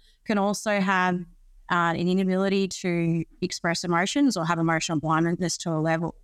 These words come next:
Um, and also personality disorders and people with, uh, O C D, obsessive compulsive disorder, they can often have similar things. But in terms of the nurture side,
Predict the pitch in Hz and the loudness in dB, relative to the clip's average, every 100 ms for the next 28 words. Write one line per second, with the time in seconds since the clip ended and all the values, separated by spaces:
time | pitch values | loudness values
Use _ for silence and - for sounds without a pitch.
0 | - - - - _ - - 185 175 175 | -20 -20 -20 -20 _ -6 0 2 2 2
1 | 175 180 - 202 202 196 190 - _ - | 2 -2 -2 0 2 2 0 -8 _ -20
2 | - - 220 202 - 196 175 190 175 185 | -20 -6 -2 -2 0 -2 0 -2 0 0
3 | 175 214 220 - 247 254 269 269 254 202 | 2 2 0 -2 -2 0 2 2 0 0
4 | 185 196 180 185 170 170 170 160 165 - | 0 0 0 0 0 0 0 -2 -4 -2
5 | 170 156 165 160 - - 185 190 190 180 | 0 2 2 0 -2 -2 -2 0 -2 0
6 | 202 320 226 - 170 - 170 175 185 190 | 0 2 0 -2 -6 -6 -4 -4 -2 -2
7 | 233 214 226 240 254 285 311 320 - - | -2 -4 -4 -2 0 0 0 -2 -6 -20
8 | - - - 196 190 196 170 165 190 175 | -20 -20 -6 -2 0 0 -2 0 0 0
9 | 170 - - 180 170 175 - 175 170 170 | 0 -4 -2 0 0 -2 -4 -2 0 -2
10 | - 202 175 - - - _ - - - | -2 -2 -2 -4 -12 -20 _ -20 -20 -12
11 | - 226 226 247 240 233 220 214 208 190 | -4 0 2 2 2 2 2 0 0 0
12 | 190 170 196 190 185 185 190 - - 220 | -2 0 2 4 2 2 2 -2 -4 -4
13 | 180 156 151 160 196 233 269 | 0 0 0 0 0 0 0